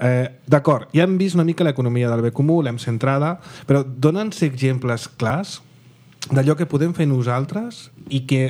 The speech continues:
aporti un gra de sorra, ja no a definir el mètode, perquè no, no en sabem, però sí en el dia a dia, a l'hora de fer coses. O sigui, com,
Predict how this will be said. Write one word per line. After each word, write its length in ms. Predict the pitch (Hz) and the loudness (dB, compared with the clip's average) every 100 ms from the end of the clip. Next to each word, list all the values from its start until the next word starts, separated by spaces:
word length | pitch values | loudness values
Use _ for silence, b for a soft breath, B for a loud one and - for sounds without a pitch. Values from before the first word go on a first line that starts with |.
| 127 | -2
aporti 400 | 120 156 156 127 | 0 0 0 -2
un 60 | 120 | 0
gra 140 | 139 | 0
de 80 | 143 | 0
sorra, 380 | 139 147 151 175 | 0 0 2 0
ja 80 | 131 | 0
no 140 | 143 | 0
a 20 | |
definir 360 | 123 113 110 107 | 0 -4 -6 -4
el 80 | 104 | -2
mètode, 300 | 107 117 147 | -2 0 0
perquè 180 | 95 92 | -2 -8
no, 140 | 95 95 | -8 -8
no 120 | 98 | -8
en 60 | 98 | -8
sabem, 260 | - 120 | -4 -2
però 200 | 143 113 | -2 -4
sí 180 | 110 127 | -4 -2
en 60 | 131 | -2
el 120 | 123 113 | -2 -2
dia 180 | 127 | -2
a 60 | 120 | -2
dia, 240 | 143 139 | -2 -2
a 120 | 160 147 | -4 -2
l'hora 220 | 117 127 | 0 0
de 100 | 123 | -2
fer 140 | - | -6
coses. 380 | 143 147 147 160 | -2 -2 -2 -8
O 260 | - - - | -16 -10 0
sigui, 160 | 160 B B | 0 B B
com, 220 | 185 196 | 2 2